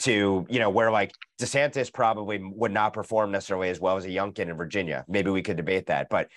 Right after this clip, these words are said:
is it at least directionally transferable to other places,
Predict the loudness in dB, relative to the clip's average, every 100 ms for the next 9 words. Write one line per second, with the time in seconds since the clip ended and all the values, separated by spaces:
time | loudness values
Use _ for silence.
0 | -20 _ _ _ 0 4 4 4 2 -2
1 | -2 -4 0 -2 -2 -4 -4 -4 -2 0
2 | 0 0 0 0 2 2 2 0 0 -2
3 | -2 -4 -10